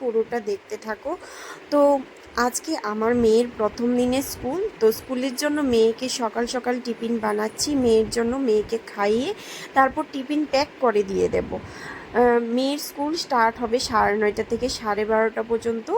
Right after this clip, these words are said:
ওর পাপা ওকে দিয়ে আসবে। তো আমি একটু মেয়ের জন্য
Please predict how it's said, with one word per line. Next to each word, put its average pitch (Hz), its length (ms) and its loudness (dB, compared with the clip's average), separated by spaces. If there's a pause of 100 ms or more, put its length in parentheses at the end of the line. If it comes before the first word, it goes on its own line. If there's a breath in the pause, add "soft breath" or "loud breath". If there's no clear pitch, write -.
(140)
ওর 247 240 4
পাপা 233 340 2
ওকে 233 280 -2
দিয়ে 214 280 0
আসবে। 175 400 -6 (400 loud breath)
তো 311 60 0
আমি 269 300 2
একটু 285 220 -8
মেয়ের 269 320 -2
জন্য 269 500 -2